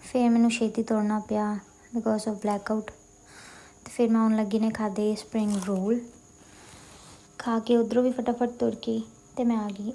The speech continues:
ਆ ਕੇ ਡਿਨਰ ਮੈਂ ਕੀਤਾ ਨਹੀਂ, ਫੁੱਲ ਹੋ ਗਿਆ ਸੀ ਕੰਮ। ਤੇ ਮੈਂ ਫਿਰ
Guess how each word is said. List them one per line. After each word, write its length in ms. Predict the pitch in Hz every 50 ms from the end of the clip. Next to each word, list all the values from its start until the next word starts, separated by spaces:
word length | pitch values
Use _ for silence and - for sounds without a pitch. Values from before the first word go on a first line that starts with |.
| -
ਆ 120 | 240 247 247
ਕੇ 180 | 240 - 269
ਡਿਨਰ 300 | 254 233 247 240 233 233
ਮੈਂ 240 | 226 226 226 233 233
ਕੀਤਾ 380 | 226 233 233 214 - - 214 214
ਨਹੀਂ, 200 | 208 208 214 208 - - - - - - - - - - -
ਫੁੱਲ 220 | - 233 214 214 220
ਹੋ 80 | 226
ਗਿਆ 160 | 214 208 202 202
ਸੀ 160 | 202 - 208
ਕੰਮ। 280 | 202 214 208 202 202 196 - - - - - - - - - -
ਤੇ 120 | 247 240
ਮੈਂ 200 | 226 220 220 220
ਫਿਰ 480 | 214 - - 226 220 214 214 214 214